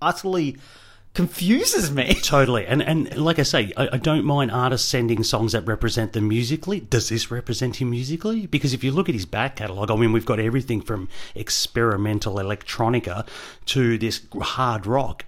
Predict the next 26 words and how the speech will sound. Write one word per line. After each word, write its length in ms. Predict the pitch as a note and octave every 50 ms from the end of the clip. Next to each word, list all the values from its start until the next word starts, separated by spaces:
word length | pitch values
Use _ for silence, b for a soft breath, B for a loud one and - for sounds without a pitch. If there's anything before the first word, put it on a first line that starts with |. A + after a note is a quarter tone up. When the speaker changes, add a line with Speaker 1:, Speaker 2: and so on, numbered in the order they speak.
| -
Speaker 2:
What 360 | - F2+ F#2+ F#2 G2+ B2+ F3+
is 160 | G3+ D#3+ - F#2
this? 480 | A#2 F3+ E3 - - - - - - -
<laughs> 40 | -
Speaker 1:
It 400 | A#3+ - - - - - - A3
obviously 340 | C4+ - G#4+ E4+ - E4+ D4+
Speaker 2:
Yeah. 260 | A3 D#3+ D3+ D3 C#3
Speaker 1:
means 220 | C#3+ D3+ D3+ D3
something 320 | - D3+ C#3+ B2 C3 B2+ A#2
to 200 | - - A#2+ A2
him 180 | G#2 G2 F#2 F#2
because 240 | C3 - E3 D3+
he's 240 | C3+ F3 G3 G3 E3
Speaker 2:
Mm. 80 | C#3 B2
Speaker 1:
written 300 | A#2+ A2+ - - E2+ D#2+
it. 140 | - - - -
I 140 | - C#3+ D3+
just 300 | C3+ D#3+ E3+ E3 - -
don't 240 | E3 D#3 D3+ C#3+ -
think 140 | D3 B2 -
he's 160 | C#3 A#2+ -
playing 300 | - A#2 A#2+ A#2 A2 G2+
to 100 | - A#2
his 140 | A2 G#2 -
strengths 360 | - - G#2+ G#2+ - - -
there. 200 | A2 G#2 G2